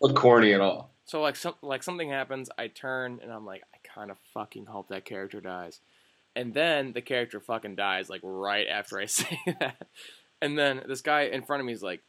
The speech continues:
Speaker 2: "Hope you're happy, asshole." Like, I fucking jinxed the character dying. And I'm,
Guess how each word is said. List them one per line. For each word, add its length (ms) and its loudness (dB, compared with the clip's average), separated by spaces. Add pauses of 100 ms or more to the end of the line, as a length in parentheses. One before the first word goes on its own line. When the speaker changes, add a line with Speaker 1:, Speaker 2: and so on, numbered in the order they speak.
(240)
Speaker 2:
"Hope 240 2
you're 120 2
happy, 440 0
asshole." 680 -4
Like, 220 -4
I 140 -8
fucking 460 -4
jinxed 540 -4 (280)
the 80 -4
character 440 0
dying. 440 -6 (180)
And 80 -4
I'm, 180 -4